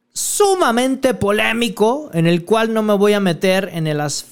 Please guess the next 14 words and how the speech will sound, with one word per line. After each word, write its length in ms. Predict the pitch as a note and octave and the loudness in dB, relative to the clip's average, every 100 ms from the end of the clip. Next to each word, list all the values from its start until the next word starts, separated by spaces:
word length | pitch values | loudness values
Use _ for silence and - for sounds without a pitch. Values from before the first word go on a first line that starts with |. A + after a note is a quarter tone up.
| - | -10
en, 240 | D3+ C#3+ | -8 -6
en, 200 | D#3 D3+ | -8 -8
en, 100 | D#3+ | -8
ahora 160 | E3 F3+ | -2 -2
sí 140 | F3+ | -2
que 140 | G3 F#3 | -2 -2
en 120 | F3 | -2
camisa 420 | D#3+ E3 F#3 F#3+ | -2 0 0 2
de 100 | F3+ | 0
once 220 | F#3 F3 | 0 0
varas, 280 | D#3+ D#3 D#3+ | 0 2 0
diría 180 | D3 D3+ | 0 0
un 60 | E3 | 0
amigo. 360 | C#3+ B2+ C#3 | 0 -2 -6